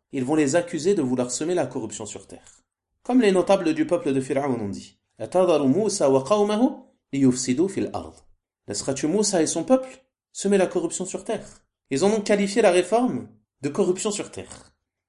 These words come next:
Et en réalité, c'est l'inverse. La foi et le tawhid,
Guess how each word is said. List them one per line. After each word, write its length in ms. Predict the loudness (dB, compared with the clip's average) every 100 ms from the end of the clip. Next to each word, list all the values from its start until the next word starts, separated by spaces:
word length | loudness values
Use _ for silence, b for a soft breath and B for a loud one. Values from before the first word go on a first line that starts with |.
| 0
Et 80 |
en 100 | 2
réalité, 360 | 4 4 4 2
c'est 140 | -2 -2
l'inverse. 600 | -2 -6 -8 -14 -16 _ _ _
La 120 | 4 4
foi 600 | 2 2 4 2 -8 _ _ _ -2
et 40 |
le 140 | 0 6
tawhid, 640 | 4 6 0 -2 -4 -14